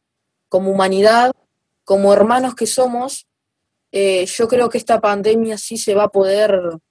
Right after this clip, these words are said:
poder superar si todos los países nos uniéramos para que cada país del mundo reciba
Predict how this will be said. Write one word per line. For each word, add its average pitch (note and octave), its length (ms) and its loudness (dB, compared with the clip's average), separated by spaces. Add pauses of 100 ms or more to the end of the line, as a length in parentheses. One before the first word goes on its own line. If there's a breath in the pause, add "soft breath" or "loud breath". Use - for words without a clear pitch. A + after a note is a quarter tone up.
(380)
poder G3+ 300 0
superar G3+ 480 0
si A3 180 -8
todos C#4 300 0
los B3+ 120 -4
países A3 480 -4
nos G3+ 220 -8
uniéramos G3 460 -2
para F#3 220 2
que F#3 260 -6
cada B3 440 4 (220)
país G3 360 0
del F#3 160 -4
mundo F#3 440 0 (380 soft breath)
reciba G3+ 840 2